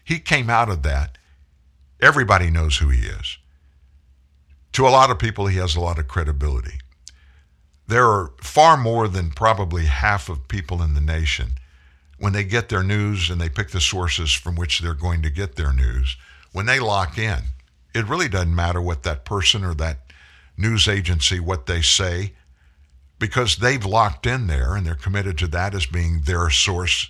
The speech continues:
their go-to place to get news. They believe what they see and hear.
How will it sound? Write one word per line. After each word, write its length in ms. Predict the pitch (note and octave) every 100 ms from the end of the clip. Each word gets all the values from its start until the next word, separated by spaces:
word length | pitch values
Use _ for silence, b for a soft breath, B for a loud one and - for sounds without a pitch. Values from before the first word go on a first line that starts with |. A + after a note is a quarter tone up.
| -
their 120 | F#2+
go-to 460 | D2+ G2 F2+ G2+ G2
place 340 | D2 G2 G2
to 100 | -
get 200 | F#2 F#2+
news. 460 | F#2 A2 C3+ G2+ - b b b b b b
They 140 | - A2+
believe 320 | G2+ G2 G2
what 160 | F#2+
they 120 | G#2+ F2+
see 280 | - E2
and 160 | D#2+ E2
hear. 300 | E2+ D3+ -